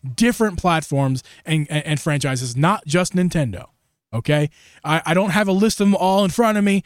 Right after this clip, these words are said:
but the highlights there are gonna be Pokemon Legends Arceus, uh, gonna be Ark Survival.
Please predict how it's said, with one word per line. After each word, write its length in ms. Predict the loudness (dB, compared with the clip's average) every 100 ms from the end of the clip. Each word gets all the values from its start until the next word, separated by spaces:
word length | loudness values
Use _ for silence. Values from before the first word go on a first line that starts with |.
| -6 -10 -2
but 240 | -2 -2
the 160 | -4 -4
highlights 600 | 0 0 2 2 0 0
there 280 | 0 2 0 _ -6
are 120 | -2
gonna 100 | 0
be 120 | 0
Pokemon 560 | 0 0 2 2 2 2
Legends 280 | 2 2 -2 0
Arceus, 720 | 0 0 -2 -2 -4 -6 -12 _ _ _ _ -4
uh, 280 | 0 0 -2 _ -4
gonna 200 | 0 0
be 220 | 2 0 -2
Ark 260 | 0 0 0
Survival. 760 | 0 0 2 0 0 0 -2